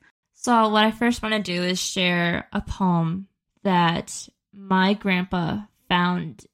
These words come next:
in his mom's Bible, um, after she died, um, that he shared with me. It's called The Watcher. She always leaned to watch for us, anxious if we were late,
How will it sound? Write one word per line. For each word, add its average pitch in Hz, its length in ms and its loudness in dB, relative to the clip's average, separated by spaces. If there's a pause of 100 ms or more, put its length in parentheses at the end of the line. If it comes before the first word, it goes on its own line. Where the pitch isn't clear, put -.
in 202 100 -18
his 190 640 0 (140)
mom's 180 420 -2
Bible, 190 640 -4 (760)
um, - 380 -12
after 196 240 -10
she - 220 -16
died, - 460 -2 (460)
um, 202 300 -20 (300)
that 202 100 4
he 185 140 2
shared 185 300 -4
with - 180 -14
me. - 260 -20 (320)
It's - 80 -20
called 214 240 -2
The 254 80 -4
Watcher. 220 600 -4 (1200)
She - 180 -6
always 226 420 0
leaned 202 320 0
to - 120 -12
watch 180 240 -4
for - 140 -8
us, - 380 -10 (440)
anxious 208 360 -4
if 240 120 -6
we 240 100 -4
were 240 140 0
late, 196 540 -8